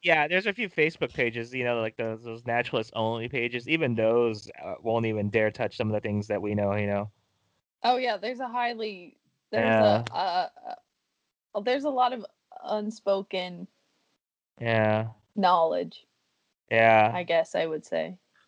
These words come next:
Speaker 1: Yeah. Uh, yeah. Let's just say, yeah, ever, w-, these, these, y-, you young, you young people getting into the field, yeah, be careful who, who you, you worship or look as a hero or go do an internship for, you know.
Speaker 2: But, yeah, I mean, but it also,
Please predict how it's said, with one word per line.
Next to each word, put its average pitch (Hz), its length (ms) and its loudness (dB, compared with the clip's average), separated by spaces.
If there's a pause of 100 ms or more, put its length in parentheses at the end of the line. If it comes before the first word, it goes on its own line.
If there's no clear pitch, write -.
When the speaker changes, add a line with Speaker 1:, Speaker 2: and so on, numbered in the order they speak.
(280)
Speaker 1:
Yeah. 113 520 4 (120)
Uh, - 160 8 (280)
yeah. 95 200 0 (500)
Let's 233 160 8
just 233 160 4
say, 196 220 4
yeah, 170 280 8
ever, 185 320 4
w-, 123 320 -16 (260)
these, 165 200 -2 (160)
these, 160 260 -10 (140)
y-, 139 320 -8
you 156 120 0
young, 160 240 4
you 143 120 -2
young 147 240 2
people 147 240 2
getting 127 240 4
into 131 160 2
the 120 80 -4
field, 117 360 4
yeah, 104 260 0
be 143 180 -8
careful 139 340 0
who, 123 180 0
who 120 120 -4
you, 113 260 -2
you 104 140 -4
worship 107 360 0
or 110 120 2
look 107 260 0 (160)
as 110 160 -4
a 110 60 0
hero 107 260 6
or 101 60 6
go 104 140 4
do 101 180 2
an 95 200 2
internship 98 460 -2
for, - 140 -12 (120)
you 95 80 -2
know. 98 220 2 (100)
Speaker 2:
But, 415 300 6
yeah, 427 200 8
I 294 120 8
mean, 285 160 8
but 330 140 10
it 285 160 6
also, 311 240 8